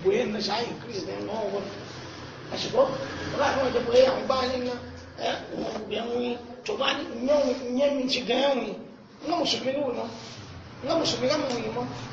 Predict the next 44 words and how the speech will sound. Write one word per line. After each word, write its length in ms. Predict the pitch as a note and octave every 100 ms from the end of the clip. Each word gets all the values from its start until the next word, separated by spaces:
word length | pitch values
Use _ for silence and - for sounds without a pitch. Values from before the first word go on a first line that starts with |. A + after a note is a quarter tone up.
| -
To, 60 |
amma 140 | G#3+ C4+
kila 160 | E4 D#4+ D#4+
na 100 | D4+
ci, 120 | - C4
kila 340 | C#4 C4 D#4+ D#4+
ya 80 | D#4+ -
mi 60 |
ci 120 | C4+ B3
ga 80 | C#4
yan 160 | D4
wani. 240 | C#4 B3 B3 - - -
Alaka 360 | F#3+ G#3 A#3+ A#3
ba 60 | A#3+
shi 140 | -
da 80 | B3
dabo 260 | A#3 G#3+ G#3
kai. 240 | A#3 A3+ - - -
So, 160 | - F#3
ngala, 320 | F#3+ G#3+ G#3+ - -
mara 260 | F3 G3 F#3+
ti 100 | G#3+
bai 140 | G#3+
babu 240 | G3+ G3+ G3+
yana 160 | G#3 F3+
hanyar 300 | F#3 G3 F3+
da 60 | E3+
ya 60 | D#3+
zai 180 | D3 D3
na 80 | D#3+
kaka 320 | F#3+ - F#3+
kan 140 | - F3+
yan 120 | F3+
wani. 140 | C#3+ - - -
Manga 220 | G#3 G3+
to, 180 | F3 - - -
fa 160 | - F3+
innal 380 | A3 G#3+ F3+ E3+
muhibba, 720 | D#3+ D#3+ - A3+ - - E3+ C#3 - - - - - - _ _ _ _
zane 360 | - D#3 E3+ F3+
wa 260 | F3 F3+ G3+
zana, 400 | G3+ D#3+ F#3 F#3+ - - - - - - - - - D3+
yabqa 680 | F3+ D#3+ - - F#3+ F#3+ -
qalbuhu 720 | A#3+ A#3+ F3 E3+ D3 G#3 G#3+